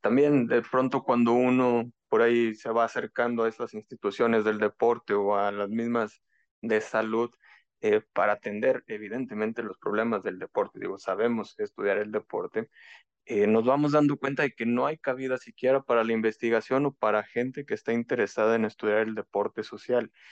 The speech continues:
Ah, es muy difícil entrar a estas instituciones como investigador o como formado en ciencias sociales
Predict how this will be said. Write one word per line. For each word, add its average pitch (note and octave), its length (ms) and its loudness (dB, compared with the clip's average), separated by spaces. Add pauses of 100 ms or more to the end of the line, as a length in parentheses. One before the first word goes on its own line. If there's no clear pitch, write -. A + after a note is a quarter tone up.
(140)
Ah, G#2+ 140 2
es A2 140 0
muy B2 220 2
difícil C#3 460 -6
entrar A#2 340 2
a A#2+ 60 4
estas A2+ 300 -4
instituciones A2+ 880 -4
como A#2 320 -2
investigador G#2 640 0
o A2 80 -2
como G2 320 -10
formado A#2 580 -2
en B2 120 -2
ciencias A#2+ 340 -8
sociales A#2 560 -2